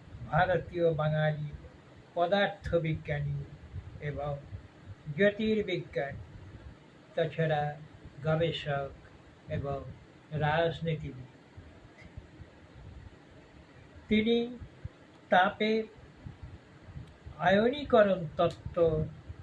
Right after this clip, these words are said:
গবেষণা নিয়ে গবেষণা করেন এবং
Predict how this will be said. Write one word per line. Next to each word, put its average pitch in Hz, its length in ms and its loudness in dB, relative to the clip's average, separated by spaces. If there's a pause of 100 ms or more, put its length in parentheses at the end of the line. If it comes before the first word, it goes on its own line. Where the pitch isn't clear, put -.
(200)
গবেষণা 175 500 -2
নিয়ে 196 240 -2 (160)
গবেষণা 147 560 -4
করেন 220 400 0 (460)
এবং 160 400 2